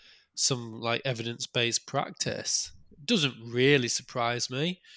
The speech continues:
My, my question for you, Ina, is, in this role, is there any, is there any, like, papers or textbooks or, I don't know, a specific maybe seminar or webinar you've attended?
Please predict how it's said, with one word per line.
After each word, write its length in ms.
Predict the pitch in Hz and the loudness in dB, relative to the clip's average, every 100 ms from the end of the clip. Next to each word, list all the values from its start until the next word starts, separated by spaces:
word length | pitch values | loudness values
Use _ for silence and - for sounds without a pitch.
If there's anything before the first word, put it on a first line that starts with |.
| - - - - | -20 -20 -10 2
My, 340 | 165 202 - | 6 6 4
my 260 | 170 196 208 | 6 6 6
question 640 | 185 156 - 139 127 123 | 4 2 2 -2 -6 -10
for 180 | - 135 | -6 -2
you, 180 | 156 180 | 0 2
Ina, 300 | 151 123 110 | 2 2 0
is, 440 | 107 107 - - - | -2 -2 -2 -2 -4
in 180 | 147 165 | -4 2
this 240 | 190 - | 2 2
role, 520 | 147 160 131 104 104 | 2 2 2 0 -2
is 160 | 120 127 | -2 0
there 100 | 170 | 2
any, 460 | 180 185 190 180 - - - _ _ - - - - - | 4 6 6 2 -6 -20 -20 _ _ -20 -20 -20 -14 -6
is 120 | 151 | 0
there 100 | 190 | 4
any, 160 | 208 202 | 6 6
like, 280 | 202 180 - _ | 4 2 -4 _
papers 680 | - 156 170 170 - 175 156 | 4 6 6 2 0 0 2
or 200 | 139 117 | 2 2
textbooks 920 | - - 156 - - - 151 - - | 0 0 0 0 -2 0 0 -2 -4
or, 520 | 131 120 120 117 113 113 | 0 0 0 0 0 0
I 80 | |
don't 220 | 135 139 139 | -2 -2 -2
know, 240 | 131 117 | 0 0
a 100 | 110 | -2
specific 760 | - - - - 135 - 123 - | 0 0 0 -2 -2 -2 -6 -8
maybe 600 | 127 127 123 120 113 113 | -8 -6 -4 -4 -4 -6
seminar 880 | 113 - - 139 135 135 131 127 117 | -2 0 2 2 0 2 4 6 4
or 100 | 110 | 4
webinar 540 | 127 123 131 127 127 | 2 0 0 2 2
you've 160 | 127 123 | 0 -2
attended? 640 | - 139 135 131 135 127 | -4 -2 0 2 2 2